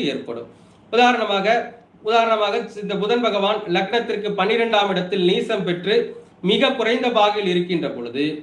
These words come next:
அந்த ஜாதகர் சொந்த தொழில் செய்யக்கூடிய ஜாதகராக இருந்தால்,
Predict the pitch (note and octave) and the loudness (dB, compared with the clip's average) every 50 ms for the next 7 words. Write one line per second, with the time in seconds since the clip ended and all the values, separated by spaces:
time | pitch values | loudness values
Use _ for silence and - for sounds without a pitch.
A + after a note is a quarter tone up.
0 | - - - - - D#3 E3+ E3+ E3 D3+ D#3+ D#3+ F3+ F#3+ F3 E3+ D#3 C#3+ D3 D3 | -14 -20 -10 -4 0 0 2 2 2 2 2 4 4 4 2 2 0 0 -2 -2
1 | D3 - - - _ _ - - F#3+ G3+ A#3+ B3 B3 A#3+ - G#3+ G3+ G#3 G#3 G3+ | -4 -6 -12 -20 _ _ -8 -4 -2 0 0 0 0 0 0 0 0 0 -2 -2
2 | - F3+ E3+ F3 G3 G#3 G3+ G3+ F3 F3 E3+ E3+ F#3 F#3+ F3 D3+ D3 D3+ D#3 D#3 | -4 -4 -2 -2 0 -2 -2 -2 -2 -2 0 0 0 0 0 0 2 2 2 2
3 | D#3+ D#3 D3+ D3 D3 D3+ D3 F3+ F3+ E3+ B2+ B2+ B2+ C3 B2 B2 B2+ B2+ B2+ B2+ | 0 0 0 0 0 0 0 -2 -4 -4 -6 -6 -6 -6 -4 -2 0 2 2 0